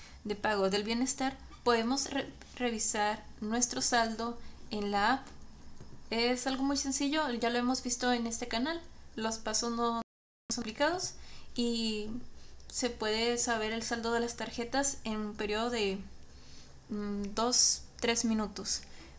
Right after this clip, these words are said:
O bien podemos marcar a la línea del bienestar y ahí mismo tecleamos la opción número uno, escribimos el nombre de nuestra tarjeta, eh, perdón, los números de nuestra tarjeta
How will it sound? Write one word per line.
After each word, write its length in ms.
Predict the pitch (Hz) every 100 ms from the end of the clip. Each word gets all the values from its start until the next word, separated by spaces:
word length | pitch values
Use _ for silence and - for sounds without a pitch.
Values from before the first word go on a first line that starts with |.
| -
O 100 | 196
bien 260 | 233 233
podemos 440 | 233 196 196 214 240
marcar 440 | 240 240 240 240 -
a 60 |
la 100 | 208
línea 280 | 202 196 202
del 80 | 214
bienestar 480 | 233 262 - 302 311
y 140 | 247 226
ahí 160 | 208
mismo 580 | 202 214 214 214 208 208 - -
tecleamos 520 | - 196 202 208 202 196
la 60 |
opción 380 | 185 - 220 190
número 340 | 202 220 254
uno, 380 | 262 262 262 302 - - -
escribimos 600 | 208 - 196 208 208 190
el 100 | 202
nombre 240 | 190 185 214
de 60 |
nuestra 300 | 220 226 247
tarjeta, 540 | 269 269 285 277 247 254 - - - - - -
eh, 280 | 220 208 202
perdón, 320 | 208 190 190 - - -
los 240 | 214 202
números 320 | 208 226 254
de 80 | 262
nuestra 260 | 262 269 285
tarjeta 480 | 294 294 285 285